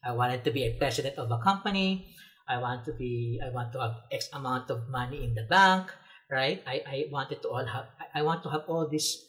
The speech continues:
earthly, earthly objective, earthly things. Things that the, things that the world say, "Hey, you're successful."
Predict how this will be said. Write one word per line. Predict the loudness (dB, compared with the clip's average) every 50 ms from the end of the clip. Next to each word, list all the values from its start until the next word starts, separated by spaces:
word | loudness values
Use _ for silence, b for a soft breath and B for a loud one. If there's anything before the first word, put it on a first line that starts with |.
| 6
earthly, | 8 10 10 10 8 6 6 6 6 6 6 2 -4 -10 -18 -20 -20 _ _ _ -12 0 6
earthly | 8 10 10 8 8 6 8 8 8
objective, | 8 4 2 2 4 6 6 6 4 0 -6 -6 -6 -2 0
earthly | 2 2 2 0 -4 -8
things. | -6 -4 -2 0 2 2 2 0 0 -4 -4 -6 -8 -12 -14 _ _ _ _ _ _ _ _ _ _ _ _ _ _ _ _ -18 -18 -18 _ _ _ _ _ _ _ _ _ _ -20 -20 _ _ _ _ _ _ _ _ _ _ _ _ 4
Things | 6 6 6 6 6 6
that | 8 6 6 4 0 -10 -18 -20 -20 _ -2
the, | 0 0 0 -2 -8 -18 -20 -20 _ -2
things | 0 0 2 4
that | 2 4 4
the | 2
world | 2 4 4 4 4 4
say, | 4 2 4 4 4 4
"Hey, | 4 6 8 8 8
you're | 8 8 6 4
successful." | 4 2 -2 -4 -4 -4 -4 -4 -4 -4 -4 -6 -10 -12 -12